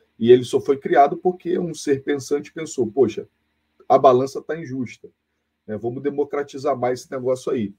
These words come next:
né? Então, assim, se você pensar que o ser humano, ele, ele é previsível e que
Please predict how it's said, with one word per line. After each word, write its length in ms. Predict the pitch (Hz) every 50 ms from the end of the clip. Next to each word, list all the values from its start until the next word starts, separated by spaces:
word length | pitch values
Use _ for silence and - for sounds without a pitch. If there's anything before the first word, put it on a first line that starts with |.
| _ _ _ _ _ _ _ _ _
né? 280 | - 101 110 107 107 107 _ _ _ _ _ _ _ _ _
Então, 260 | - 104 - 139 135 139
assim, 440 | 131 123 - 139 131 117 107 98 - _ _ _ _ _ _
se 120 | - -
você 220 | 127 127 - 175 165
pensar 520 | 170 - 185 170 147 135 - 143 127 123
que 180 | 123 - - 131
o 100 | 127 120
ser 220 | - - 143 139
humano, 460 | 139 131 127 131 131 131 131 127 - -
ele, 420 | - 123 120 117 117 123 120 110 110
ele 160 | 117 120 120
é 40 | 113
previsível 920 | 95 123 123 123 107 120 113 101 101 113 113 110 101 95 95 90 90 - -
e 100 | 113 107
que 400 | 104 _ - 120 120 120 113